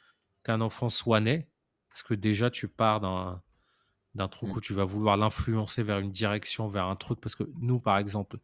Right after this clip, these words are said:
Speaker 1: le business, le truc, là, pour nous, c'est devenu la vie, c'est devenu sortir de la matrice et tout,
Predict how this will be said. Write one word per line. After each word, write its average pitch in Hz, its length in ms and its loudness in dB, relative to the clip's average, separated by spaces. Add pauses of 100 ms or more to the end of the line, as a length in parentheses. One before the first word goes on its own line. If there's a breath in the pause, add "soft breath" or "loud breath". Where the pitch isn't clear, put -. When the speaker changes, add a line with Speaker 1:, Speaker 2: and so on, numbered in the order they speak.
(640 loud breath)
Speaker 1:
le 104 160 0
business, 104 520 -2
le 101 140 -2
truc, - 280 -6
là, 110 120 2
pour 95 180 -6
nous, 104 100 0
c'est - 180 -2
devenu 101 460 0
la 98 200 4
vie, 98 280 -2
c'est 104 160 0
devenu 98 280 -4
sortir - 380 -6
de 101 60 -4
la 95 100 0
matrice 98 440 -4
et 95 80 -4
tout, 165 240 -2